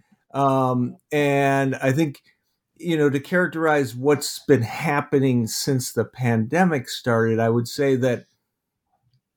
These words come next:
um, the, the kind of policies that predated the pandemic have been increasingly consolidated. And we, what we see is, um, also a transition to, um,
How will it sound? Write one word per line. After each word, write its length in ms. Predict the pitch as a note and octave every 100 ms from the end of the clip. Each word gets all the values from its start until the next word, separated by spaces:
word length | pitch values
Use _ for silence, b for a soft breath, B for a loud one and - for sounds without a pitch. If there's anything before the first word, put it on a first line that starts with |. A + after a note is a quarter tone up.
| -
um, 420 | C3 C#3 C3 C3 - -
the, 480 | C#3+ E3 E3+ - - C#3
the 140 | E3 D#3
kind 260 | G3 G3
of 200 | F#3 C3 B2 b b b b
policies 600 | - F3+ F#3+ F3+ E3+ D3
that 240 | B2+ C3+ -
predated 540 | - F#3+ E3 D3 C3+
the 100 | B2
pandemic 640 | A#2+ C#3 A#2+ A2+ A#2+ A#2 -
have 160 | A#2
been 280 | C3 A#2+ A#2 B B B B
increasingly 720 | C#3+ C#3 - E3 D#3 D3 C#3+
consolidated. 1200 | C3 C3+ - A#2+ A#2 B2 B2 B2+ B2+ C3 C3 B2 b b b b -
And 220 | C#3 C3+
we, 180 | C#3 C#3
what 220 | D3 C#3+ C3+
we 140 | C#3
see 440 | B2+ - D#3+ D3+
is, 440 | C#3 C3 B2+ - -
um, 640 | D3+ C3+ B2 A#2+ A#2 A2 G#2+ _ -
also 520 | C3+ C3 - C3+ A#2+
a 40 |
transition 1160 | G#2+ - D3+ C3 A#2+ A2+ D3 C#3+ - C#3 B2 A2+
to, 500 | - C#3 B2 A#2 G#2+
um, 480 | B2 A#2 A2 G#2+ G#2